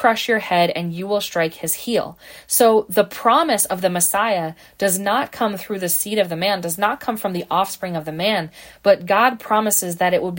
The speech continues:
be through the woman that the Messiah will come. This is why Paul talks in First Timothy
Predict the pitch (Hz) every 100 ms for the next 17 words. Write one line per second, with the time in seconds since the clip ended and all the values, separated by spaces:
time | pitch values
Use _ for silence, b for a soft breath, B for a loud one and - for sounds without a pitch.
0 | 185 - - 226 254 262 208 175 175 269
1 | 349 151 156 220 - B B B B B
2 | - 180 220 220 - - - - - 196
3 | 190 190 - 202 220 240 214 190 - 202
4 | 151 147 - b b 175 185 359 - 339
5 | 202 190 180 180 - 175 175 165 - 165
6 | - 170 - 277 262 220 190 190